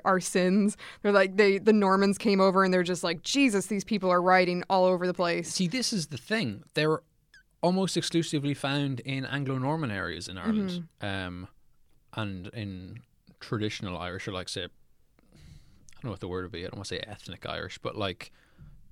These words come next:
Speaker 2: whatever not Anglo-Norman settled areas where they're less, uh, often found. So as a result of that, people think that they may have come with the Anglo-Normans from France and Spain. Um,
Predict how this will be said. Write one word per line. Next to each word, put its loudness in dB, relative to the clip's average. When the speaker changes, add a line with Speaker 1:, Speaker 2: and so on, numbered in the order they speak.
Speaker 2:
whatever 0
not -4
Anglo-Norman -4
settled -4
areas -2
where -4
they're 0
less, -4
uh, -6
often -10
found. -6
So -8
as -8
a -10
result -8
of -10
that, -8
people -10
think -14
that -14
they -10
may -10
have -12
come -10
with -12
the -6
Anglo-Normans -10
from -10
France -12
and -14
Spain. -8
Um, -8